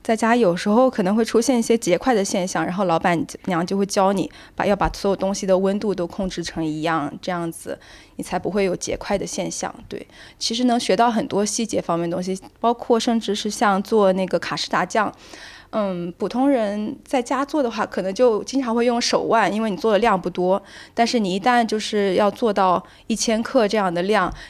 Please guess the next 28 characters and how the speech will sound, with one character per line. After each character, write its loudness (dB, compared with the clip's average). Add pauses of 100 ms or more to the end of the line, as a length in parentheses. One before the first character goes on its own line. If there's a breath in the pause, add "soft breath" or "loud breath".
你 0
就 0
必 -6
须 0
要 6
用 2
手 0
臂， -4
不 -2
然 4
你 0
的 -4
右 4
臂 -2
就 0
会 2
像 0
那 -2
种 -6
纵 2
欲 0
过 2
度 0
的 4
男 0
高 2
中 -2
生， -2